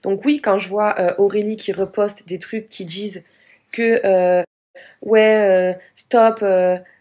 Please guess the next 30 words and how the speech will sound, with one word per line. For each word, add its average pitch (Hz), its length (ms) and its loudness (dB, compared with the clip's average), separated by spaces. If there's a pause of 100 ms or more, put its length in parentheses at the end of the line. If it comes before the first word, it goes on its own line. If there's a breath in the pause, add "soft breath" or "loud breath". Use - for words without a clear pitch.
(140)
d'harceler 208 420 0
Nehuda, 202 480 0
parce - 140 -8
que 185 340 -2 (180 loud breath)
du - 100 -14
coup, 233 100 0
elle - 100 -2
profite 208 500 -8
de 185 120 -6
ça. - 320 -10 (1700 loud breath)
Je - 160 -14
profite 190 280 -18
de 196 80 -6
quoi, 196 160 -10
moi ? 175 140 -14 (1400)
Donc 180 180 -6
hier, 214 140 2
j'étais - 120 -2
avec 170 200 -2
mes 175 140 -6
enfants, - 720 -8 (220)
<clears throat> 220 160 -4
j'étais 202 340 -4
en 175 60 -2
train 175 160 -14
de 180 40 -10
m'embrouiller 185 360 -6
sur - 160 -16
les 175 120 -10
réseaux 170 140 -10